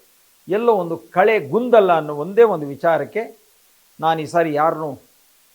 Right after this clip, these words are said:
ಅಂದರೆ ಗಣ್ಯರನ್ನು ಈ ನಾಟಕಕ್ಕೆ ಯಾರನ್ನೂ ಹೆಸರನ್ನು ಸೇರ್ಪಡೆ ಮಾಡಿಲ್ಲ. ಆದರೆ ಕೆಂಪೇಗೌಡರ ಐಕ್ಯವಾದ ಸ್ಥಳಕ್ಕೆ, ಕೆಂಪೇಗೌಡರ ಮಾಲಾರ್ಪಣೆ ಸಮಯಕ್ಕೆ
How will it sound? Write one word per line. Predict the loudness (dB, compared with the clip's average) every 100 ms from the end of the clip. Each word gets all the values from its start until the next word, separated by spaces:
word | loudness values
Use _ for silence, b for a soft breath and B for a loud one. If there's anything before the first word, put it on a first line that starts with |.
| _ _ _ _ _ -10
ಅಂದರೆ | -6 -4 0
ಗಣ್ಯರನ್ನು | 0 2 0 0 -4 -6 -8 -14 -12
ಈ | -8 0
ನಾಟಕಕ್ಕೆ | 0 0 -2 -6 -6 -8 -8 -12 _ _ _ _ _ _ _ _ _ _ -2
ಯಾರನ್ನೂ | -2 -4 -10 -10
ಹೆಸರನ್ನು | -10 -10 -10 -10 -10 -12 -18 _ _
ಸೇರ್ಪಡೆ | -8 -8 -8 -10 -8
ಮಾಡಿಲ್ಲ. | -10 -10 -14 -16 _ _ _ -4
ಆದರೆ | 0 0 2 0 0 -4 -18 _ _ _ _ -2
ಕೆಂಪೇಗೌಡರ | 0 2 6 8 10 8 10 10 8 4 -20 _ _ _ _ _ _ 0
ಐಕ್ಯವಾದ | 0 2 6 6 4 0
ಸ್ಥಳಕ್ಕೆ, | 2 2 4 8 8 6 -2 _ _ 0
ಕೆಂಪೇಗೌಡರ | 0 2 0 0 -2 -4 -2
ಮಾಲಾರ್ಪಣೆ | 0 2 2 2 0 0 0
ಸಮಯಕ್ಕೆ | 4 8 8 8